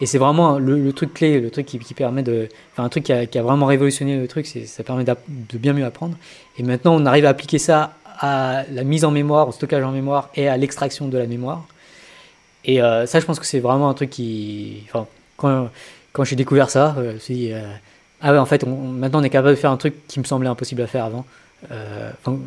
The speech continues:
très dur à faire avant. Et, euh, et du coup, ça, ça permet de dire que, voilà, si on a regardé plein d'images dans le passé, on est capable de, de stocker ces, ces informations de ces mémoires de façon optimisée dans la mémoire.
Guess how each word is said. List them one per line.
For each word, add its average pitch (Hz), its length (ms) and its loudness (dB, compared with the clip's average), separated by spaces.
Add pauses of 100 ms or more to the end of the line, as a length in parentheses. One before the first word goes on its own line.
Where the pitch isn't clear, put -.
très - 140 0
dur 123 180 2
à 113 60 -4
faire 117 140 -8
avant. 120 200 -8 (680)
Et, 113 160 -4
euh, 104 380 -8 (120)
et 127 100 -6
du 127 100 -6
coup, 185 120 0
ça, 180 140 4
ça 139 140 2
permet 147 300 2
de 139 100 4
dire 165 240 2
que, 135 80 -2
voilà, 127 200 4
si - 80 -8
on 123 220 -6
a 131 80 -2
regardé 135 280 4
plein 151 160 2
d'images 139 260 0
dans 127 80 -2
le 120 60 -6
passé, 160 360 -2 (460)
on 123 80 -4
est 127 60 0
capable 147 340 4
de, 131 100 6
de 123 160 -2
stocker 165 440 2
ces, 156 200 -6
ces 139 140 -4
informations 135 360 0
de 131 40 -4
ces 139 140 -8
mémoires 135 380 -2 (360)
de 127 100 0
façon 156 220 2
optimisée 156 500 2
dans 151 140 2
la 143 100 2
mémoire. 143 460 -2